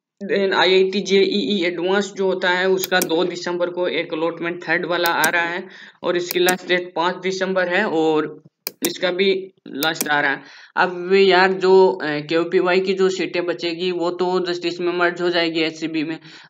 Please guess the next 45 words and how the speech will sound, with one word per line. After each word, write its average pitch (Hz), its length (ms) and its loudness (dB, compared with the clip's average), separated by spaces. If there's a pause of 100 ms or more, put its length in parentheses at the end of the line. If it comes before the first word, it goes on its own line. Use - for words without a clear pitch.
ये 175 180 2
जो 190 140 4
जेईई 180 260 2
एडवांस 180 380 0
की 190 100 -2
सीटें 185 340 -2
बचती 185 300 -2
है 175 180 2
ये 175 140 2
भी, 185 300 0
अ, 151 240 -2
जो 160 180 -4
है 170 180 0 (1000)
आप 165 160 -4
मान 180 240 4
सकते 190 260 0
हो 190 80 2
कि 202 100 2
सात 170 400 0
तारीख 185 300 0
या 185 120 2
आठ 170 260 4
तारीख 175 240 4
को 180 100 -2 (100)
फिर 170 100 -6
से 175 200 -2 (200)
एक 160 120 -6
round 170 300 -2
या 156 160 2
फिर 151 180 -4
seven 165 440 0
round 185 280 2
या 151 80 0
फिर 156 160 -6
आप 147 160 0
उसको 151 300 -6
स्पोर्ट 170 340 -2
round 175 220 2
भी 170 120 -4
मान 170 180 0
सकते 170 300 -8
हो 196 140 -8 (520)
या 185 80 2
फिर 196 180 2
ये, 175 260 4